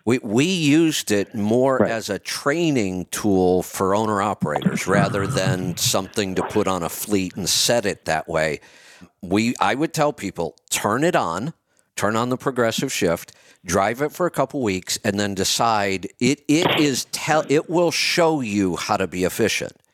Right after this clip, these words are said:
Speaker 1: Now, it can be annoying sometimes to have it turned on and always be limited to that. Um, but I've, I also did some testing. It w-,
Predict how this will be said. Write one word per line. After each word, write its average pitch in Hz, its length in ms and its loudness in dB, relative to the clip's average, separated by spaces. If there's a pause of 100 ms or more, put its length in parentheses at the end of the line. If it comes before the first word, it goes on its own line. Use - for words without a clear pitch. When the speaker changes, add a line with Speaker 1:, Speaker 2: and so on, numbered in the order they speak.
(500)
Speaker 1:
Now, 117 280 0
it 123 140 -4
can 127 240 -2
be 147 160 2
annoying 151 540 0
sometimes 87 560 -4
to 90 80 0
have 104 260 0
it 117 140 -4
turned 101 260 -2
on 104 160 0
and 95 160 -4
always 117 420 2
be 85 160 -4
limited 76 460 -2
to 76 80 0
that. - 320 -2 (600)
Um, 98 420 -2
but 180 160 2
I've, 190 220 -2
I 175 120 2
also 214 300 0
did 127 260 0
some - 180 -4
testing. 120 520 -2 (240)
It 147 160 2
w-, 190 100 -2